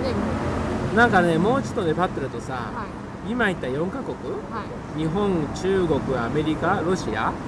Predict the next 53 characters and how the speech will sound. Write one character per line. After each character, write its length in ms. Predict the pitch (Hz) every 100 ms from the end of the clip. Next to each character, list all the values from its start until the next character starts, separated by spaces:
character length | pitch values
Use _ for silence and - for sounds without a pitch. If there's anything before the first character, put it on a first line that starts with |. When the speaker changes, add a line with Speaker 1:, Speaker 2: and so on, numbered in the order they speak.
| -
Speaker 1:
日 60 | 202
本、 100 | 240
中 220 | 208 -
国、 80 | -
Speaker 2:
変 100 | 320
わ 120 | 359
る 100 | 392
と 80 | 403
思 140 | 370 381
う 20 |
ん 40 |
だ 80 | 302
よ 100 | 131
ね。 100 | 151
Speaker 1:
は 40 | 185
い 20 |
は 60 |
い 40 | 226
は 40 | 190 - - - 220 190 - - - -
い。 40 | 214
Speaker 2:
も 100 | 233
う 60 |
ち 80 | 240
ょ 40 |
っ 20 | 240
と 80 | 165
待 160 | 143
っ 20 |
て 100 | -
る 60 | -
と。 100 | -
Speaker 1:
も 140 | 220 285
う 40 |
ち 120 | -
ょ 20 | 370
っ 40 |
と 120 | -
待 160 | 208 202
っ 20 |
て 60 | 190
る。 60 | - 165
Speaker 2:
う 520 | 165 147 120 113 -
ん。 20 | 170
だ 100 | 185
か 100 | 170
ら 100 | 156
そ 120 | 202
う 60 |
す 80 | 202
る 80 | 214
と、 220 | - 214 359 392 - - - - - -
ま 280 | 226
あ、 20 | 190